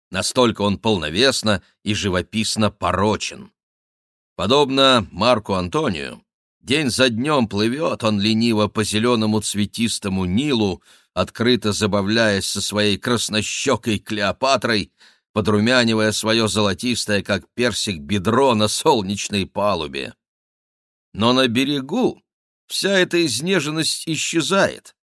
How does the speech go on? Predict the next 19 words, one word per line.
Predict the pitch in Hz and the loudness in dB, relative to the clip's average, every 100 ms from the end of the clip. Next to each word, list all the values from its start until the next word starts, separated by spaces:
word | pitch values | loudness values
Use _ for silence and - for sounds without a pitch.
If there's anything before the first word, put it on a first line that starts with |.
| _ _ _ | _ _ _
Каналец | - 90 110 120 113 104 - - | -6 0 4 4 2 0 -4 -6
с | - - | -6 -8
гордостью | 69 139 110 101 101 - 98 | 0 2 2 0 -4 -4 -4
принимает | 95 101 107 107 101 - | -2 0 0 2 0 0
облик | 117 101 101 | 0 0 -2
настоящего | 104 104 104 107 107 - 104 101 | -4 -6 -2 -2 -2 -2 -4 -2
бандита. | 101 101 107 107 69 62 - _ _ _ _ 80 | 0 0 0 -2 -4 -10 -14 _ _ _ _ -8
Низкая | 90 - 76 76 | -6 -4 -4 -6
шляпа | - - 92 95 92 | -8 -4 0 0 -2
с | 87 | -8
опущенными | 92 - 90 - - 85 85 | -8 -8 -10 -10 -8 -8 -8
полями, | 80 80 90 92 87 90 _ _ | -8 -6 -4 -4 -4 -6 _ _
украшенная | - 90 92 95 - 90 92 | -12 -8 -4 -4 -4 -4 -6
пёстрыми | 85 101 92 98 87 | -4 -4 -4 -6 -6
лентами, | 85 107 107 110 110 104 _ _ - | -2 0 0 2 0 -2 _ _ -12
дополняет | 80 95 104 104 120 127 110 - | -8 -2 0 2 2 2 2 -2
его | 92 98 | -4 -4
великолепный | 87 87 90 92 90 87 87 | -4 -4 -4 -4 -4 -6 -6
портрет. | 87 76 78 69 - | -6 -8 -10 -12 -14